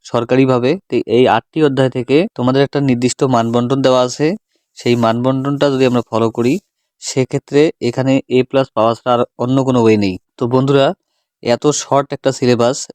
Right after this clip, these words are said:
সেক্ষেত্রে তোমাদের এখানে নির্দিষ্ট কিছু মান আছে, এই মানের উপর ভিত্তি করে তোমাদের এই পরীক্ষাটা অনুষ্ঠিত হবে। তো বন্ধুরা, চলো এক নজরে একটু দেখে নেই তোমাদের কোন কোন অধ্যায় থেকে কয়টি করে প্রশ্নের উত্তর দিতে হবে। একটু মানবন্টনটার দিকে তাকাই। তো বন্ধুরা, তোমাদের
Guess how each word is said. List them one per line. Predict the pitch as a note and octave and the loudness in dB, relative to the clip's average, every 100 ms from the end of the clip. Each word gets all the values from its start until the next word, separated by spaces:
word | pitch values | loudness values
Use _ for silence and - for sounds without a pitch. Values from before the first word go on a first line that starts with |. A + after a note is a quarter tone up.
| - | -12
সেক্ষেত্রে | - C3+ - C#3+ D3+ C3+ | -2 -2 -2 -4 -2 -2
তোমাদের | C3 B2+ B2 - | 0 0 0 -2
এখানে | A#2 C3 C3 | -6 -4 0
নির্দিষ্ট | C3 B2+ C#3 D3+ C#3 | -2 -2 -6 -6 -6
কিছু | C3 C3 | -2 0
মান | A2+ A#2 B2 | 2 2 0
আছে, | - C#3+ F3 _ _ _ _ _ - | 0 0 -2 _ _ _ _ _ 0
এই | B2 B2 | 2 2
মানের | B2 C3+ | 0 0
উপর | C3+ C#3 B2+ | 2 0 0
ভিত্তি | B2 C3+ B2+ | -4 -2 0
করে | B2+ E3 A3 _ | 0 0 -4 _
তোমাদের | B2 A2+ A2+ | -4 2 2
এই | A2+ | 2
পরীক্ষাটা | B2+ A#2+ C3 B2 | 0 0 0 0
অনুষ্ঠিত | A2+ G#2+ G#2+ | 0 -4 -4
হবে। | G#2 G2 F2+ F2 - | -2 -2 -4 -10 -10
তো | A2+ A2 | -6 -2
বন্ধুরা, | B2+ C#3 D3+ F3 - _ | 0 2 0 -2 -12 _
চলো | B2+ B2+ B2+ B2+ | -2 0 2 0
এক | C3+ | 0
নজরে | C#3 C#3 C#3 | -2 2 0
একটু | - B2 | 0 -2
দেখে | A#2 C3 | 0 2
নেই | B2 D#3+ - - | 2 0 -4 -6
তোমাদের | A#2+ A2+ A#2 - | -2 0 0 0
কোন | C#3+ C#3+ | -4 -4
কোন | C#3 B2+ | -2 -2
অধ্যায় | A#2+ B2+ B2 | 0 -2 -2
থেকে | A#2+ C3+ F3 - - | -2 0 0 -4 0
কয়টি | B2+ C3+ D3 | 0 2 2
করে | C#3+ C3 | 2 2
প্রশ্নের | A#2 B2+ A#2 | 0 0 0
উত্তর | - A#2 | -2 -2
দিতে | A2 G#2+ | 0 0
হবে। | G#2 G2 G2+ A2 | -2 -4 -6 -8
একটু | - B2+ | -4 0
মানবন্টনটার | B2 B2 B2+ B2+ B2 B2+ | 0 0 -2 -2 -4 -2
দিকে | A#2 A2+ | 0 0
তাকাই। | G#2+ G2+ F#2 - | 0 -2 -4 -4
তো | - B2+ | -4 0
বন্ধুরা, | C#3+ E3 E3 | 2 2 2
তোমাদের | C#3 C3+ | 2 2